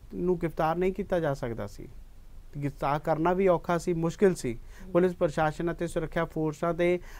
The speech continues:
ਵੱਸ ਤੋਂ ਇਹ ਜਿਹੜੀ ਆ ਗੱਲ ਬਾਹਰ ਹੁੰਦੀ ਦਿਸਦੀ ਸੀ। ਭਾਈ ਜੁਗਰਾਜ ਸਿੰਘ ਤੂਫਾਨ ਅਖਬਾਰੀ ਬਿਆਨਾਂ ਤੱਕ ਸੀਮਤ ਰਹਿਣ ਨੂੰ ਸਿੱਖ ਸੰਘਰਸ਼ ਨਾਲ ਗੱਦਾਰੀ ਸਮਝਦਾ ਸੀ।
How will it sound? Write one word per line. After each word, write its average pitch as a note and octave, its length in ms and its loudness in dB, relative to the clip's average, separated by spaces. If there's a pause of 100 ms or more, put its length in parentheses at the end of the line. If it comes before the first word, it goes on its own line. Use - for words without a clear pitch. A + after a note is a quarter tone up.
(120)
ਵੱਸ D#3 300 10
ਤੋਂ G#3 360 4
ਇਹ G3 160 4
ਜਿਹੜੀ G3 220 2
ਆ G3 80 6
ਗੱਲ D#3+ 320 4
ਬਾਹਰ E3+ 380 4
ਹੁੰਦੀ E3 300 2
ਦਿਸਦੀ B2 320 -6
ਸੀ। - 180 -14 (560)
ਭਾਈ D3+ 160 6
ਜੁਗਰਾਜ D3 420 2
ਸਿੰਘ D#3+ 200 -4
ਤੂਫਾਨ D#3 460 0 (360)
ਅਖਬਾਰੀ D3+ 360 4
ਬਿਆਨਾਂ D#3 420 4
ਤੱਕ E3+ 280 0
ਸੀਮਤ F3+ 460 2
ਰਹਿਣ E3 280 2
ਨੂੰ F3 220 2 (260)
ਸਿੱਖ G#3+ 300 2
ਸੰਘਰਸ਼ F#3+ 500 2
ਨਾਲ F#3 240 6
ਗੱਦਾਰੀ E3 680 4
ਸਮਝਦਾ D#3 500 -2
ਸੀ। A2 240 -12